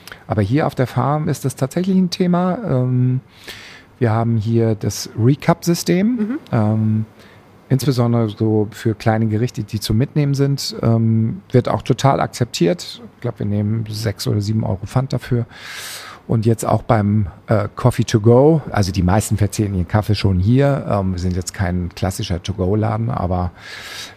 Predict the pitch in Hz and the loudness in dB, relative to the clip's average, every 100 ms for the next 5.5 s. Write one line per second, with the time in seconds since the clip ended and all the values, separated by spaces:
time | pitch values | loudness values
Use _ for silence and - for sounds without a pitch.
0 | - - 98 98 95 92 92 87 - 90 | -18 -2 0 2 2 0 0 -2 -2 -2
1 | 92 - 131 127 - - 123 104 104 107 | -2 -2 -2 -4 -8 -4 -2 -2 -2 -4
2 | - 107 - 123 139 139 - 131 131 120 | -4 -6 -4 -4 -4 -4 -4 -2 -2 -2
3 | 117 - 208 185 110 107 104 95 82 - | -2 -4 -4 -2 0 2 2 2 0 -2
4 | - 82 76 - - - - 85 98 92 | -4 -6 -8 -12 -18 -16 -8 -2 -2 0
5 | 90 85 85 87 | 0 -2 -2 -4